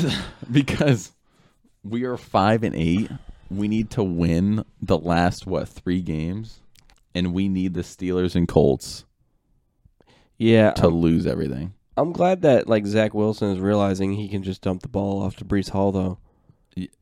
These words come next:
Speaker 2: Like,
Speaker 1: yeah.
Speaker 2: that's, that's brilliant.
Speaker 1: I know. <laughs>
Speaker 2: Like, it's like, wow.
Speaker 1: And the fact that he actually threw it to Garrett Wilson enough for him to have a hundred yards.
Speaker 2: Could you believe that?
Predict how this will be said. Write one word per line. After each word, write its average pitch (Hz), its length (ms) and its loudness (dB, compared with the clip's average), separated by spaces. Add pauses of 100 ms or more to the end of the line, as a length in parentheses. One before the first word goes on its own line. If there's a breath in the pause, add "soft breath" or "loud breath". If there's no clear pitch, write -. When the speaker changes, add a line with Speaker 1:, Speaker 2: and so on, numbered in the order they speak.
Speaker 2:
Like, 104 140 -2
Speaker 1:
yeah. 117 140 0
Speaker 2:
that's, - 240 -12 (140)
that's 110 240 -12 (160)
brilliant. 104 500 0 (140)
Speaker 1:
I 110 140 4
know. 110 560 6
<laughs> - 80 -10
Speaker 2:
Like, 107 220 2
it's 107 160 0
like, 104 180 2
wow. 104 360 2 (600 loud breath)
Speaker 1:
And 101 320 0
the 104 80 6
fact 101 280 4
that 98 100 0 (320)
he 104 180 0
actually 90 320 0
threw 90 240 2
it 90 80 2
to 101 80 0
Garrett 85 280 2
Wilson 85 280 2
enough 82 300 0
for 87 80 -2
him 82 100 0
to 80 60 0
have 156 200 0
a 80 60 -4
hundred 85 320 0
yards. 78 240 2
Speaker 2:
Could 95 140 2
you 202 80 4
believe 117 340 0
that? 165 260 -6